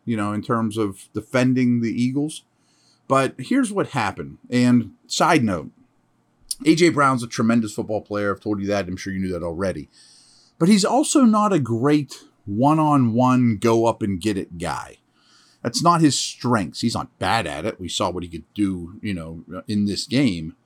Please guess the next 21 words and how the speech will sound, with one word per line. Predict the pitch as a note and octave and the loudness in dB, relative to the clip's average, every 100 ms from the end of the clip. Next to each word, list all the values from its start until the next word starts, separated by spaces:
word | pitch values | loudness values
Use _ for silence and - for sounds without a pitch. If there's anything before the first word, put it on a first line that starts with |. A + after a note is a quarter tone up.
| _ _ _ _ | _ _ _ _
But | A#2 G#2+ - | 0 0 -2
leaving, | - F#3+ A#3 G3+ - _ _ _ | -4 0 0 -2 -8 _ _ _
leaving | D3+ G3 A#3 F#3+ | 2 2 2 2
him | F3 F3 | 2 2
one-on-one | D3 D3 C#3+ C3 C3 B2+ | 2 2 2 4 4 2
downfield | A#2 A2+ A2+ - A#2 A2+ A2 | 2 0 -4 -4 0 2 0
with | G#2 G2+ | -2 -6
a | |
corner | F#2+ - A#2 A2 A2 G2 | -10 -4 -2 -2 -2 -4
or | E2 | -4
a | |
safety | - A#2 A#2 - G#2 | -2 -2 -2 -4 -4
or | F#2+ E2 D#2+ D#2 _ | -2 -4 -8 -10 _
both, | A#2+ B2+ B2 - - _ _ _ _ - - - _ - | 2 4 2 -6 -20 _ _ _ _ -20 -20 -20 _ -4
as | A2 B2+ A2 | 0 0 -2
was | G#2 | -6
the | G#2+ | -2
case | A#2+ A2 | 0 0
a | - | 0
couple | G#2+ A2 | -2 -2
times, | - G#2 G2+ G2 F#2 - | -2 -2 -2 -4 -8 -12